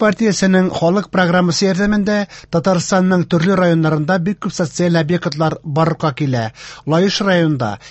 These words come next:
ике елда балалар өчен генә дә шундый унбер учреждение, балалар бакчалары, мәктәпләр, күп функцияле үзәкләр төзелгән. Бу хакта партиянең Татарстан төбәк бүлеге комиссиясенең Лаеш районында узган күчмә утырышында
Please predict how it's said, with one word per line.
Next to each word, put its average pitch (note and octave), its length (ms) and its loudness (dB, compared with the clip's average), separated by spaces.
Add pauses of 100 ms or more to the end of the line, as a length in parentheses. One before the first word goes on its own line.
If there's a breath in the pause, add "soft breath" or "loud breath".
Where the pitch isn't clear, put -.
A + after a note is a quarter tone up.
(140)
ике E3+ 260 -4
елда F3+ 280 0
балалар D#3+ 460 0
өчен D#3+ 240 0
генә E3 220 0
дә E3+ 100 0
шундый F3 500 -2 (300 loud breath)
унбер E3+ 480 0
учреждение, D#3+ 920 0 (240 loud breath)
балалар D3+ 400 0
бакчалары, D3+ 500 0
мәктәпләр, D#3 640 -2 (260 loud breath)
күп F3 160 -2
функцияле F3+ 560 0
үзәкләр D#3 480 -2
төзелгән. C3 560 -2 (300 loud breath)
Бу C#3+ 120 -4
хакта D#3+ 480 -6 (280 loud breath)
партиянең F3+ 500 0
Татарстан E3+ 480 -2
төбәк F3 240 -2
бүлеге D#3+ 320 -2
комиссиясенең D#3+ 800 0 (320 loud breath)
Лаеш E3 320 0
районында E3+ 400 0
узган D#3 320 0
күчмә D3+ 320 -2
утырышында F3+ 640 0